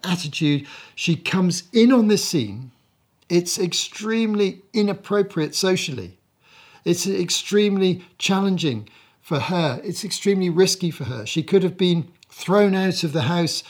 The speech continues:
once she got in, once the Pharisees saw that she was there. But somehow or other, she persisted and no one stopped her. Maybe because of Jesus' influence, and maybe because they didn't want to offend Jesus, 'cause they knew that he was friendly with all kinds of people,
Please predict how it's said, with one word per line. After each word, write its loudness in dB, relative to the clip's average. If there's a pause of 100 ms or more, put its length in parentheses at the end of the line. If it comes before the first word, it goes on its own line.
(220)
once 4
she -2
got 2
in, 0 (260)
once -2
the -6
Pharisees 0
saw 2
that -4
she -4
was -6
there. -2
But -6
somehow 2
or 4
other, 0 (600)
she 0
persisted 0 (100)
and -2
no 2
one 0
stopped -4
her. -12
Maybe -4
because -2 (360)
of -2
Jesus' -2
influence, -6 (320)
and -4
maybe -2
because -8
they -12
didn't -6
want -4
to -8
offend -6
Jesus, -4
'cause -10
they -2
knew 2
that -4
he -2
was 0
friendly 0
with 0
all 4
kinds 0
of -4
people, -8